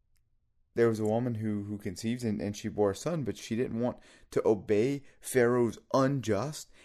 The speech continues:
and totally wrong law. So she hid her child and she hid her child and she hid her child for three months. And she didn't know what to do. She did, she wasn't gonna kill her child. She wasn't gonna leave him to Pharaoh. So,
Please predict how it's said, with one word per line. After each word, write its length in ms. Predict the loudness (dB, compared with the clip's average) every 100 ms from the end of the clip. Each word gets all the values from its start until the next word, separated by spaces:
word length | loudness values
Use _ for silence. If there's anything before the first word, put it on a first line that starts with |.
| -4
and 260 | 0 0 -2
totally 520 | -2 0 0 -2 -2
wrong 800 | -6 -4 -4 -2 -4 -4 -2 -2 -4 _
law. 540 | -8 -2 0 0 -4 -10 _ _ _ _ _ _ _ _ _ _
So 400 | 2 6 8 6 -2
she 220 | -10 -4 -2
hid 400 | -4 2 4 6
her 100 | 2
child 400 | -2 -2 -2 -2
and 100 | -4
she 140 | -6
hid 260 | -4 -2 -2
her 100 | -4
child 340 | -6 -8 -6
and 140 | -8 -8
she 160 | -8
hid 240 | -6 -4 -4
her 80 |
child 280 | -2 2 2 0 -18 -8
for 160 | -2
three 280 | 0 4 4
months. 380 | 2 0 -4 -16 _ -20 _
And 320 | 0 2 0 -4 -12 _ _ _ _ -8
she 220 | -4 2
didn't 200 | 2 4
know 80 | 2
what 160 | 2
to 100 | -2
do. 360 | -2 2 2 2
She 200 | -2 0
did, 200 | 2 2
she 120 | 0
wasn't 380 | 4 4 4 0
gonna 160 | -2
kill 220 | -4 -4 -4
her 60 |
child. 300 | -2 -2 -4
She 140 | -6 -8
wasn't 400 | -2 -2 -2 -4
gonna 140 | -2
leave 180 | -2 -2
him 60 |
to 100 | -4
Pharaoh. 320 | -4 0 0 0
So, 260 | -2 -2